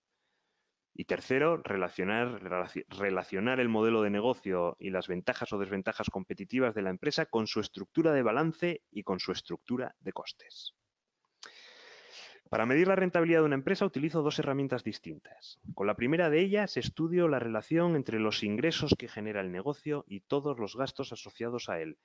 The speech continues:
Esto es lo que se denomina margen. Con la segunda, relaciono el beneficio generado con las inversiones exigidas para poder realizar esa actividad. Esto se denomina rentabilidad. Volviendo a nuestra empresa de transportes,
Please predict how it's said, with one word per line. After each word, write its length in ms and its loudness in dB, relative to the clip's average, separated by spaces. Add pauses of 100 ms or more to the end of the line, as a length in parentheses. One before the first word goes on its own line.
(180)
Esto 440 0
es 120 -14
lo 80 -4
que 80 -8
se 140 -2
denomina 500 -4 (160)
margen. 640 -4 (920)
Con 140 -4
la 80 -2
segunda, 540 2 (300)
relaciono 460 2
el 120 4
beneficio 440 0
generado 480 0
con 140 2
las 160 0
inversiones 540 0
exigidas 500 0
para 300 -2
poder 320 4
realizar 480 -2
esa 160 -4
actividad. 440 -2 (380)
Esto 240 -4
se 160 -6
denomina 500 -4 (220)
rentabilidad. 840 -6 (1800)
Volviendo 340 2
a 40 4
nuestra 200 0
empresa 240 -2
de 80 2
transportes, 800 0